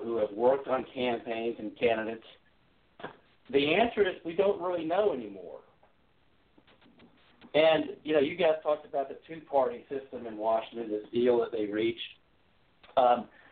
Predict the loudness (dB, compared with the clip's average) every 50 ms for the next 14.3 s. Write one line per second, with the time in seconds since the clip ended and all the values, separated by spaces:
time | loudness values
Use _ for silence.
0 | -20 -20 _ _ -10 -8 -8 -4 -4 2 4 6 6 6 4 4 0 0 0 -2
1 | -4 -8 -10 -8 -6 -6 -6 -6 -4 -2 0 0 0 -2 -4 -8 -10 -10 -10 -10
2 | -10 -14 -12 -4 -4 -2 0 0 -2 -2 -2 -4 -4 -6 -6 -4 -4 -4 -4 -6
3 | -8 -6 0 4 4 4 4 2 -2 -4 -8 -16 _ _ _ _ _ _ _ _
4 | _ _ _ -4 0 2 4 4 4 4 4 2 0 -2 -2 -2 -2 -2 0 2
5 | 2 2 2 -2 -8 -8 -8 -4 -4 -6 -6 -2 -2 0 2 0 0 2 2 4
6 | 4 4 2 0 0 -2 -4 -6 -10 -8 0 0 2 4 4 4 4 2 -2 -8
7 | -10 -6 0 0 0 0 -2 -8 -12 -12 _ -10 -10 -10 -10 -12 -12 -10 -12 -6
8 | 0 0 0 0 -2 -6 _ 0 0 0 2 2 4 4 4 2 -2 -4 -2 -2
9 | -2 -2 -2 -6 -10 -12 -12 -10 -10 -10 -10 -12 -18 -20 -20 -20 -18 -14 -8 0
10 | 0 0 0 4 2 2 2 2 -2 -4 -10 -14 -16 -16 -18 _ -12 -6 -4 -4
11 | -4 -4 -6 -12 -20 _ _ _ _ _ _ _ _ _ -4 2 4 4 6 4
12 | 2 0 -4 -12 -20 -20 -20 -20 -20 -20 -20 -20 _ _ _ _ -2 2 4 4
13 | 4 4 0 -2 -8 -14 -14 -14 -14 -10 -10 -10 -10 -10 -10 -4 -2 -2 0 0
14 | -2 -6 -8 -8 -8 -8